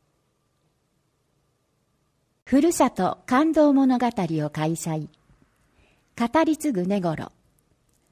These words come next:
総平小みっちゃ。朗読と和楽器のためのコンポジション。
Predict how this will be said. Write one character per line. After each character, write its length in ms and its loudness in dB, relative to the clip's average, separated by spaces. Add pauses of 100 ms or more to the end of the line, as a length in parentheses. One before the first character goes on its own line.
(140)
総 380 2
平 400 -2 (300)
小 160 2
み 160 2
っ 0 - (200)
ち 120 -8
ゃ。 60 -14 (1300)
朗 240 6
読 240 0
と 300 -2
和 120 2
楽 240 -2
器 120 -2
の 120 0
た 160 -4
め 140 -2
の 140 -4
コ 180 0
ン 60 2
ポ 180 -4
ジ 100 -6
シ 140 -10
ョ 60 -6
ン。 160 -14